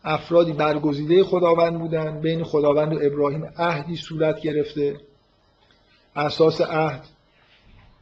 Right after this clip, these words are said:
پیروی فرزندان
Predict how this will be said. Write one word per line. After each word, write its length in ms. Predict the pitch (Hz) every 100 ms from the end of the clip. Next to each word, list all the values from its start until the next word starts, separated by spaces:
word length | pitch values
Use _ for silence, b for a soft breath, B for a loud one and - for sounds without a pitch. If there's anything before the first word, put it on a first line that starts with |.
| _ _ _ _ _ 247 220 214 -
پیروی 960 | - 156 156 156 156 160 185 185 170 160 - _ _
فرزندان 680 | - 147 147 151 147 156